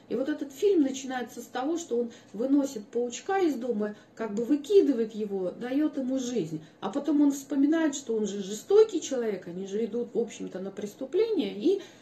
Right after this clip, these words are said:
а, давит этого паучка. Так вот это как раз, понимаете, вроде это жизнь паучка, но это может быть та самая ценность, из-за которой может быть конфликт. Ну,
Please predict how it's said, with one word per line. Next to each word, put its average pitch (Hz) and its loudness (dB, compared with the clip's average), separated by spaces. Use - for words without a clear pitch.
а, 233 -6
давит 240 -2
этого 240 -6
паучка. 226 -2
Так 220 -8
вот 285 -2
это 392 0
как 311 -4
раз, 339 -2
понимаете, 285 0
вроде 285 2
это 302 0
жизнь 262 0
паучка, 269 -4
но 269 2
это 320 2
может 285 2
быть 277 -4
та 285 -2
самая 240 -6
ценность, 370 -2
из-за 233 -8
которой 269 -4
может 220 -6
быть 214 -6
конфликт. 226 -6
Ну, 302 6